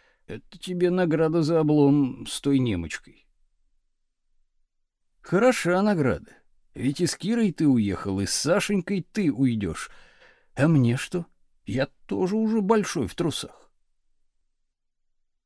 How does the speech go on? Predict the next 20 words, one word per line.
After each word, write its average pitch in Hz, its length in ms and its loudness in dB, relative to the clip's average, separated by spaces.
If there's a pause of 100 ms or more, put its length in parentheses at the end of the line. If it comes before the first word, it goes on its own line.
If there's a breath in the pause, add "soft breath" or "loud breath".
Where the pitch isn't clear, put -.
(120)
"Витус, 113 720 -2
вот 95 300 -6
те 147 120 2
крест, 185 320 0
что - 200 -2
у 156 40 2
меня 170 200 0
с - 80 -4
Кирой 170 320 2
ничего 160 420 2
не 170 180 4
было", 127 240 2
испугался 131 640 0
Будкин. 131 460 -2 (520 loud breath)
"Я 80 140 -10
её 127 160 -4
только 185 260 -2
до 175 140 2
дому 175 300 2
довёз. 117 560 -2